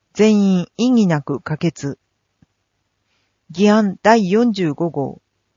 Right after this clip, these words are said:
平塚市営住宅条例の一部を改正する条例。全員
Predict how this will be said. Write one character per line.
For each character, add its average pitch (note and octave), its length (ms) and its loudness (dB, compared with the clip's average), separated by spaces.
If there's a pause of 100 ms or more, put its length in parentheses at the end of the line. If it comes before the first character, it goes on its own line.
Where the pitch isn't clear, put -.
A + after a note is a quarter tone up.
(320)
平 G#3 300 -2
塚 - 260 -2
市 A#3 200 -4
営 A#3 200 2
住 A3+ 220 -4
宅 A3 260 -4
条 G3+ 240 -2
例 D#3 180 -2
の C3 300 -4
一 D#3+ 300 -8
部 A3+ 180 -2
を D3 80 -4
改 E3+ 240 -6
正 F3 200 -2
す D#3+ 160 -10
る D3+ 140 -6
条 D3 280 -6
例。 B2+ 300 -8 (560)
全 G#3+ 300 2
員 F#3 260 0